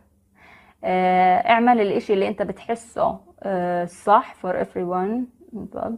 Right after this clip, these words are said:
آه، حتى تجاه الاشخاص اللي حواليك، مو شرط انه تكون، آه، يعني، آم،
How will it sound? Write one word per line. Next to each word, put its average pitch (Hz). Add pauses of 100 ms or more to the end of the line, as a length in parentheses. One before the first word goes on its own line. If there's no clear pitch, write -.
(520)
آه، 180
حتى 240
تجاه 220
الاشخاص 208
اللي 202
حواليك، 202
مو 226
شرط 226
انه 196
تكون، 196
آه، 175
يعني، 175
آم، 170